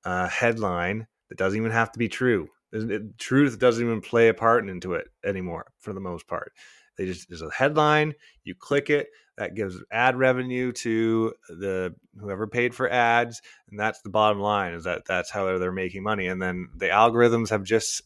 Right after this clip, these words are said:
kind of solidified into, this is the best way to get clicks, is to make people angry, and it does not matter if what you're saying to people to make 'em angry is true or not. And that is a big problem, and we're seeing the,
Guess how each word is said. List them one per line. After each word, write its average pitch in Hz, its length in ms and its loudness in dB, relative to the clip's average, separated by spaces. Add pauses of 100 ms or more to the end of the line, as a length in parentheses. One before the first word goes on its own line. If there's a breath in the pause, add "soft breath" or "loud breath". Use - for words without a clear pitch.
(120)
kind 107 240 0
of 95 280 -8
solidified 107 920 2
into, 92 400 -8
this 107 220 -4
is 110 80 -10
the 95 240 -6
best 104 340 0
way 98 240 -2
to 92 60 -4
get 90 340 -4
clicks, - 540 -8 (400)
is 87 220 -4
to 87 100 -10
make 90 260 0
people 98 320 -2
angry, 90 540 -4 (260 soft breath)
and 87 140 -14
it - 80 -14
does 85 180 -6
not 90 300 0
matter 92 500 2 (300 soft breath)
if - 280 -10 (360)
what 101 160 -2
you're 92 120 -6
saying 107 380 2
to 95 60 -4
people 107 420 -2
to 98 80 -12
make 98 220 -4
'em 95 80 -4
angry 95 380 0
is 87 120 -8
true 107 260 -2
or 87 80 -4
not. 80 240 -12
And 101 60 -8
that 160 240 0
is 143 140 0
a 135 80 -4 (160)
big 139 180 0
problem, 131 400 4
and 92 120 -6
we're 95 100 -6
seeing 120 420 -4
the, 113 400 -2